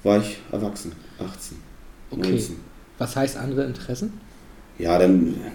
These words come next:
Speaker 1: also wie das jetzt ist, dann kommen, kommen Mädchen, dann kommt die Disco, dann kommt auch mal das eine oder andere Schnäpschen dazu, das eine oder andere Bier und dann hatte man einfach, ich sag es ja auch, wenn man, wenn man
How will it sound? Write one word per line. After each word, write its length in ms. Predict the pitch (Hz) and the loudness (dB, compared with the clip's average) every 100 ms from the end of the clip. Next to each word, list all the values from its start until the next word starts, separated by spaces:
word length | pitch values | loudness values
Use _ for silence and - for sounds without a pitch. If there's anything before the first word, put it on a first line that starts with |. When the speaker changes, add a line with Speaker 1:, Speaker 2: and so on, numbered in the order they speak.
| - | -4
Speaker 1:
also 220 | 87 90 | -2 4
wie 40 | |
das 140 | 95 95 | 6 6
jetzt 160 | 87 | 4
ist, 140 | 82 - | 4 2
dann 140 | 87 | 2
kommen, 360 | 107 101 95 - | 4 4 4 4
kommen 140 | 117 | 6
Mädchen, 360 | 92 92 107 101 | 8 6 4 6
dann 120 | 101 | 6
kommt 240 | 120 113 | 4 2
die 100 | 110 | 2
Disco, 380 | 104 90 - 95 | 2 0 2 4
dann 240 | 101 101 | 4 2
kommt 260 | 104 117 117 | 4 4 6
auch 100 | 113 | 6
mal 440 | 107 104 104 101 | 6 8 8 8
das 220 | 85 101 110 | 6 4 4
eine 160 | - | 4
oder 100 | 90 | 6
andere 180 | 95 104 | 6 4
Schnäpschen 460 | 101 98 95 92 95 | 4 2 2 4 4
dazu, 400 | 92 - 101 - - - | 4 4 2 0 -10 -12
das 80 | - | 4
eine 140 | 104 | 8
oder 100 | 104 | 10
andere 160 | 107 107 | 8 6
Bier 280 | 104 107 101 | 8 10 10
und 160 | 95 | 10
dann 320 | 92 95 92 - - - - | 8 8 6 2 -12 -16 -4
hatte 180 | - 113 | 6 10
man 160 | 110 | 10
einfach, 420 | 85 98 110 104 - - - - 50 - | 10 8 6 4 0 -12 -12 -10 -10 -8
ich 80 | - | 0
sag 160 | 92 | 2
es 120 | 101 | 4
ja 80 | 107 | 6
auch, 260 | 90 104 - | 8 6 4
wenn 100 | 87 | 6
man, 180 | 92 95 | 8 8
wenn 120 | 95 | 8
man 320 | 92 92 92 | 8 6 2